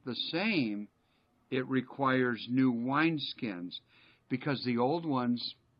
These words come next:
they just break, and they don't do the job. So, we live at a time right now, whether you know it or not, whether you realize it or not,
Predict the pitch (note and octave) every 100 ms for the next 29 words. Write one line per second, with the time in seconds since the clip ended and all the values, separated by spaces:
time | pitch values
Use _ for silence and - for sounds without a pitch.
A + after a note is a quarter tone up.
0 | _ _ _ _ A#2+ B2 C#3 C3+ C3 -
1 | _ _ _ - A#2 E3+ C#3+ - - _
2 | _ _ _ _ _ _ _ B2 A#2 A#2+
3 | C#3+ D#3 D#3+ C#3 D3+ D3 C#3+ E3 E3 E3
4 | G2+ D2+ - _ _ _ _ _ _ _
5 | _ _ _ - - G3+ F#3+ A2+ F2+ -
6 | _ _ _ _ - B2+ G#3 C4+ C4 A3+
7 | A3 - G3 D#3+ A#2 A#3 F3 - E3+ E3
8 | G#2 G2+ A#2 C3+ C3 D#3 A3 A#3 B3 B3+
9 | A#3 A3 A3+ A3 D3+ C#3 D#3+ G3+ G3+ C#4+
10 | D4 G#3+ D#3 A#2+ A2+ G#2+ G2+